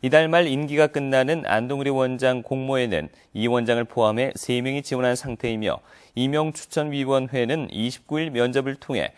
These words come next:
두 배수 이상을 경북지사에게 추천할 예정이지만 적격자가 없을 경우 추천하지 않을 수도 있습니다.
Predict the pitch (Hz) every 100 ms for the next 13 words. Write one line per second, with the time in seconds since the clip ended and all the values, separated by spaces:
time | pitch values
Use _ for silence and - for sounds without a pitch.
0 | _ - 127 135 147 143 147 131 135 156
1 | - 127 139 - 135 135 127 123 - -
2 | - 139 139 120 117 110 101 92 90 117
3 | - - - 107 104 107 - 110 123 104
4 | - - 131 127 117 95 127 - - -
5 | 131 120 104 139 - 92 98 104 - -
6 | 123 - 78 67 57 -